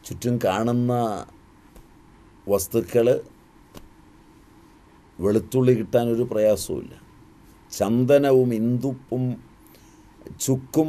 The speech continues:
മുളകും തിപ്പലിയും ഇത്രയേ ഉള്ളൂ സാധനം.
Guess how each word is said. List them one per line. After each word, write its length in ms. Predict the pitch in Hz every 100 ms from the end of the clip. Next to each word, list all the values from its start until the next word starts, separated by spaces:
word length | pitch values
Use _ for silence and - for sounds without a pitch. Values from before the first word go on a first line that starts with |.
| 147
മുളകും 440 | 123 123 127 131 127 123
തിപ്പലിയും 760 | 110 - - 127 107 87 - - -
ഇത്രയേ 340 | 113 - 143 135
ഉള്ളൂ 180 | 131 135 127
സാധനം. 460 | 87 85 78 -